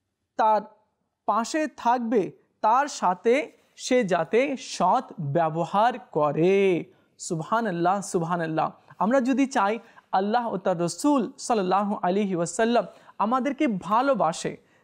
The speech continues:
তাহলে আমাদেরকে কি করতে হবে? যদি কেউ আমানত দিয়েছে, আমানত ফেরত দিয়ে দিতে হবে। এরপরে কেউ, আহ, যদি কথা বলে, তো কথা বলার সময় কি বলতে হবে? সত্য কথা বলতে হবে।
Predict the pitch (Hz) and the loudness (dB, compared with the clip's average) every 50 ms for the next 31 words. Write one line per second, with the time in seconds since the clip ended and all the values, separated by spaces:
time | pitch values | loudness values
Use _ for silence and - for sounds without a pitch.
0 | _ _ - 170 160 185 220 220 - - 175 160 180 185 190 185 202 202 202 214 | _ _ -4 -2 -2 0 0 0 0 0 0 0 0 0 0 0 0 0 0 -2
1 | 208 - 240 220 - 233 220 214 - 233 196 214 220 202 254 269 269 - _ _ | -4 -2 -4 -2 0 0 -2 0 0 0 0 0 2 2 0 -2 -2 -6 _ _
2 | _ _ _ - 165 180 190 185 208 202 - 214 208 - - - 160 180 185 196 | _ _ _ -8 -6 -4 -4 -4 -4 -2 -2 -2 -2 -2 -2 -2 0 0 0 0
3 | 208 226 233 220 180 170 214 240 247 240 247 - 202 151 - _ _ _ _ _ | 0 0 0 -2 -2 -2 0 0 0 -2 -2 -6 -8 -10 -10 _ _ _ _ _
4 | - 165 180 185 185 185 196 240 269 - - _ _ _ _ _ _ - 185 180 | -2 -2 0 0 0 0 0 0 0 -2 -8 _ _ _ _ _ _ -2 0 2
5 | 190 190 170 151 143 175 175 165 156 170 165 - 180 160 160 185 170 165 170 165 | 2 2 2 0 0 0 2 2 0 -2 -2 -2 -2 -2 0 0 0 0 0 -2
6 | 165 - - _ _ _ _ _ _ _ _ - - 294 269 - 269 247 220 214 | -2 -4 -8 _ _ _ _ _ _ _ _ 0 0 0 0 2 0 2 2 2
7 | 226 330 - - _ _ _ _ _ _ _ - 262 269 277 277 277 269 - - | 0 -2 -6 -14 _ _ _ _ _ _ _ 2 4 4 4 4 2 2 0 0
8 | 202 202 202 202 202 202 202 208 - - - _ _ _ _ _ _ - 190 175 | 2 4 4 6 6 6 4 4 0 -2 -10 _ _ _ _ _ _ -6 -4 -2
9 | 226 269 220 269 269 254 269 - 190 185 185 247 269 277 226 254 233 202 190 196 | 0 0 2 2 2 0 0 0 -2 -2 0 0 0 0 2 0 0 2 0 -2
10 | - - - _ _ - 247 233 - 233 214 208 - 269 262 208 214 208 214 226 | -2 -4 -10 _ _ -4 -4 -2 0 -2 -2 0 0 -2 0 2 2 2 2 0
11 | 226 226 - - 254 240 247 262 262 262 269 262 214 240 240 226 240 240 214 220 | -2 -4 -4 -2 0 0 0 0 0 0 -2 0 2 2 0 2 0 -2 0 0
12 | 208 269 294 277 - _ _ _ - - 311 302 - - - 240 - 190 165 - | 0 -2 -4 -6 -10 _ _ _ -8 -2 -2 -2 -2 -2 -4 -4 -2 -4 -4 -2
13 | - 208 196 165 170 170 165 - 185 170 139 165 170 165 156 170 156 | 0 0 0 0 -2 -2 -2 -2 -4 -4 -2 0 -2 0 0 -2 -4